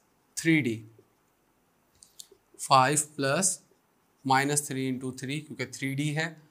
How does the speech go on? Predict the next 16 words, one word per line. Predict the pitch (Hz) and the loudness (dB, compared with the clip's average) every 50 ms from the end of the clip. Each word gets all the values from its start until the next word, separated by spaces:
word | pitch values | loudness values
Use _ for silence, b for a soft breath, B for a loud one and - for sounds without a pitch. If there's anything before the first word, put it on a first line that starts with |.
| _ _ _ _ _ _ _ | _ _ _ _ _ _ _
ये | - 127 | -6 -6
हो | 127 131 | -4 -2
गया | 131 131 | -2 -2
माइनस | 127 127 127 139 151 143 - - | 0 0 2 2 4 4 4 2
नाइन | 156 151 156 147 | 2 -2 -4 -4
और | 135 127 | -4 -4
ये | 123 | -4
आ | 120 | -4
गया | 120 131 127 | -4 -6 -6
माइनस | 123 120 120 120 123 120 - - | -6 -6 -6 -4 -4 -4 -4 -2
फ़ोर। | 160 156 127 110 - - b b b b b b b _ | 0 -2 -2 -2 -6 -12 b b b b b b b _
तो | 143 - - | -12 -2 2
एच | 156 160 160 - 170 | 2 2 2 0 -2
वन | 170 170 165 | 0 -2 -2
हो | 151 147 147 | 0 -2 -2
गया | 139 143 143 147 170 202 | -2 -2 0 0 -2 -2